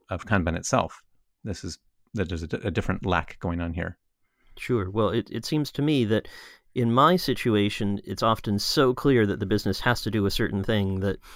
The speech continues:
Speaker 2: the goal comes from the outside, or the goal comes from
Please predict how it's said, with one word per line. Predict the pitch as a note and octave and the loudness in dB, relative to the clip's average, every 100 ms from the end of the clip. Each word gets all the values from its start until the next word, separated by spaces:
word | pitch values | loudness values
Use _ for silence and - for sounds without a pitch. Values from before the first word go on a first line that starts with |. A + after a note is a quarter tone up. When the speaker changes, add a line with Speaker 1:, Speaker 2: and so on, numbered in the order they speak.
| - - | -10 -4
Speaker 2:
the | |
goal | G2+ C3 C3 | 2 4 4
comes | A#2+ A#2 - | 4 0 0
from | G#2 | 0
the | G2 | 2
outside, | G#2 - B2+ G2+ G2+ G2+ | 0 2 2 2 0 -4
or | G#2+ G2+ | -4 -2
the | |
goal | G2 A2+ G#2+ | 2 2 2
comes | G#2+ G2+ | 0 -2
from | - G2 F#2+ | 0 0 0